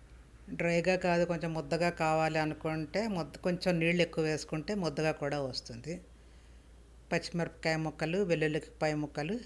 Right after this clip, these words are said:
అన్నీ కూడా వేసేసుకోవాలి. ఇప్పుడు గ్రైండ్ చేసి పెట్టుకున్న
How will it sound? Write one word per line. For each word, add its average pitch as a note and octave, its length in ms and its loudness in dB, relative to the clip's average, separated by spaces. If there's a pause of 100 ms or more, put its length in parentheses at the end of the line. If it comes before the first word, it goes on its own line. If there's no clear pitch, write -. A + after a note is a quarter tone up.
(160)
అన్నీ D#3 240 -2
కూడా D#3 280 -2
వేసేసుకోవాలి. C3 840 -8 (1800)
ఇప్పుడు D#3 380 -6 (180)
గ్రైండ్ E3+ 360 2
చేసి D#3+ 200 4
పెట్టుకున్న D#3 640 -2